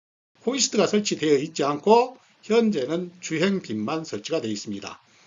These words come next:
공장으로 쓰고 있습니다. 이천이십사 년에 신축을 했습니다.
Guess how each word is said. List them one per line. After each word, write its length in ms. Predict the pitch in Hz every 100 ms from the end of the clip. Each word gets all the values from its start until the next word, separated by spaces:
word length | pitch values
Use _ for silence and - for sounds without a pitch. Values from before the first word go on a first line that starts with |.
| _ -
공장으로 640 | 151 220 240 202 120 175
쓰고 260 | - 165 101
있습니다. 480 | - 101 90 - -
이천이십사 800 | 139 - 117 139 127 - 170 185
년에 420 | 185 185 220 247 - _ _ _
신축을 460 | - 131 107 143 190
했습니다. 500 | - 113 98 82